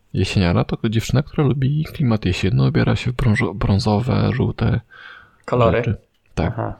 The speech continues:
Speaker 2: jesieniara, okej.
Speaker 1: To są, e, elo, elo, nie?
Speaker 2: No.
Speaker 1: A ta, teraz już też to z,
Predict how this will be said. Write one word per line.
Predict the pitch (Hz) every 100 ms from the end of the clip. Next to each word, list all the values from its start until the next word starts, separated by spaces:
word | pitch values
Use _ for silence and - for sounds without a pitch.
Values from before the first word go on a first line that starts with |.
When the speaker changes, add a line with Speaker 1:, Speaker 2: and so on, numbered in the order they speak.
| -
Speaker 2:
jesieniara, | 113 - 110 110 107 113 -
okej. | 147 123 113 117 - _ _ _ _ _ 110 107
Speaker 1:
To | -
są, | 113 104 107 104 -
e, | 104 95 95 95 98 98 101 117 143
elo, | - 95 92 -
elo, | 98 123
nie? | 113 107 143 - _ _ _ _ -
Speaker 2:
No. | 117 110 113
Speaker 1:
A | -
ta, | 110
teraz | 104 - 107
już | -
też | - 117 -
to |
z, | 101